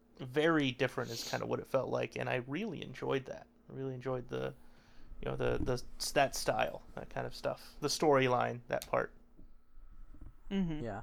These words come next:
Speaker 3: Well, I'm, I'm sorry to bring you guys down, but this is definitely, um,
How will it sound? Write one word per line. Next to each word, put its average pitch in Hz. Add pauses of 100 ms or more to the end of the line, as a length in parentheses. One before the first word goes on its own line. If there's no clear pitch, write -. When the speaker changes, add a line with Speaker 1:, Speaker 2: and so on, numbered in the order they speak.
(600)
Speaker 3:
Well, 127 (180)
I'm, 147
I'm 147
sorry 202
to 135
bring 156
you 143
guys 131
down, 120
but 110
this 147
is 170
definitely, 143
um, 110